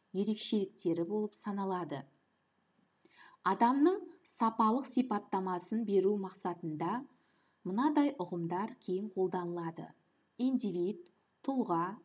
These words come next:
индивидуалдық. Индивид дегеніміз кім? Индивид,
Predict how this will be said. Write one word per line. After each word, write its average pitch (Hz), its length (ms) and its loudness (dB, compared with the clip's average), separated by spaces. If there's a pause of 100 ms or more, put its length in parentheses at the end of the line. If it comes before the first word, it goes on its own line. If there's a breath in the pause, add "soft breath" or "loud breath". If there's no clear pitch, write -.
(100)
индивидуалдық. 226 920 2 (880 soft breath)
Индивид 277 560 8
дегеніміз 277 600 4
кім? 180 180 -2 (840 soft breath)
Индивид, 277 560 6